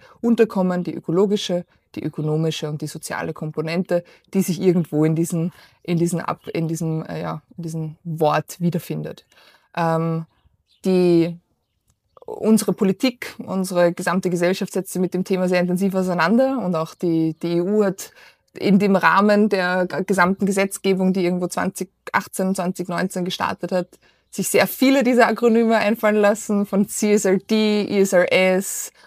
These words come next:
Unternehmensberichtsrichtlinien. Äh, Richtlinien. Also ich will da gar nicht zu tief reingehen, aber grundsätzlich sprechen wir über das Thema Nachhaltigkeit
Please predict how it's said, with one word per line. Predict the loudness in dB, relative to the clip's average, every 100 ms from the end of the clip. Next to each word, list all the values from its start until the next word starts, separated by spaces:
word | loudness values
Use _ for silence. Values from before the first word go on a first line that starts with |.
| _
Unternehmensberichtsrichtlinien. | 0 4 4 6 4 2 2 4 4 2 -2 -12 -8 -4 0 0 -2 _ -6 -2 2
Äh, |
Richtlinien. | 2 2 0 2 4 4
Also | 4 2 0 -8 -18 0
ich | 4
will | 6
da | 6
gar | 6
nicht | 4 2
zu | -2
tief | 0 -2 -2 -8 -4
reingehen, | 0 2 4 4 4 2
aber | 2 0 -4 _ _ _ _ _ _ _ _
grundsätzlich | 4 4 4 2 0 -2 -4
sprechen | 0 2 4 2 4
wir | 4
über | 4 0
das | -2
Thema | -2 -2
Nachhaltigkeit | 0 -2 -2 -2 -4 -6 -4 -6 -6